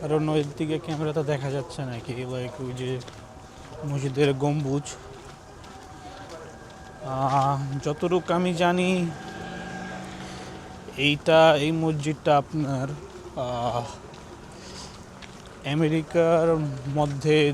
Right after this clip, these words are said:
দ্বিতীয় বৃহত্তম। আহ, এই মসজিদের নাম হচ্ছে আপনার, আহ,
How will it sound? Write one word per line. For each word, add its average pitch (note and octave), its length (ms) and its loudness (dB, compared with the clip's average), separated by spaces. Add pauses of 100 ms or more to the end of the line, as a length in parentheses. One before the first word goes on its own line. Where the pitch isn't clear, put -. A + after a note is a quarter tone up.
দ্বিতীয় E3+ 400 2
বৃহত্তম। C3+ 840 0 (2500)
আহ, B2 400 2 (1200)
এই D3 120 0
মসজিদের D3 500 0
নাম D3 260 0
হচ্ছে C#3 340 -4
আপনার, C3+ 440 -4
আহ, A#2+ 360 -2